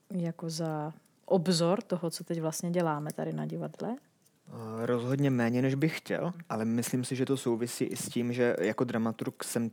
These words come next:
Speaker 2: toho stíhal víc načítat a teďka, když je to zároveň spojeno s tím šéfovstvím, tak více času trávím na schůzkách a takovým jako méně soustředěným způsobem, než vyžaduje čtení něčeho, co by mě třeba teďka zajímalo. Takže t-,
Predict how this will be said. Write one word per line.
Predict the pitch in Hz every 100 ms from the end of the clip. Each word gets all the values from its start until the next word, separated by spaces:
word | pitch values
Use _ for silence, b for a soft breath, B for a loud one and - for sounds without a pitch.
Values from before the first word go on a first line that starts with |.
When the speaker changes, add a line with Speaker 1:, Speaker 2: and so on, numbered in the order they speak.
| -
Speaker 2:
toho | - 120 123
stíhal | - - - 117 123
víc | 117 107
načítat | 120 110 - - 123 -
a |
teďka, | 107 104 - 120
když | 117 - 127
je |
to | 120 120
zároveň | 117 117 123
spojeno | 123 - 123 123
s | -
tím | 139
šéfovstvím, | 127 120 113 113 - - 107 110
tak | 117
více | 110 107 120
času | 113 107 -
trávím | - 110 110 117 120
na | 110
schůzkách | - - 139 - 117 107 -
a |
takovým | 104 - 113
jako | 110 113
méně | 117 117 113 117
soustředěným | - 120 - 120 120 117 123
způsobem, | - 113 120 110 110 113
než | 110 - B B B B -
vyžaduje | 110 110 110 113 113 113 113 113 -
čtení | - - - 117 107 107 110 110 110 - _ _ _ _ 117
něčeho, | 110 - 117
co | -
by | 107
mě | 110 107
třeba | 117 107
teďka | 110 - 117
zajímalo. | 113 110 101 92 95 B B -
Takže | 110 107
t-, | 107